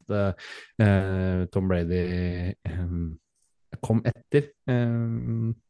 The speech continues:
Bill Belichick har vært den nyskapende, nytenkende,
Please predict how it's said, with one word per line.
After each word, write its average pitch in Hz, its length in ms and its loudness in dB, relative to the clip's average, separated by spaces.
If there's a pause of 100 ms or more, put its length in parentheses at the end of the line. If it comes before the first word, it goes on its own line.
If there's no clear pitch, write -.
(180)
Bill 104 240 2
Belichick - 960 -4
har 139 80 2
vært 110 240 2
den 107 200 2
nyskapende, 98 720 0
nytenkende, 95 880 0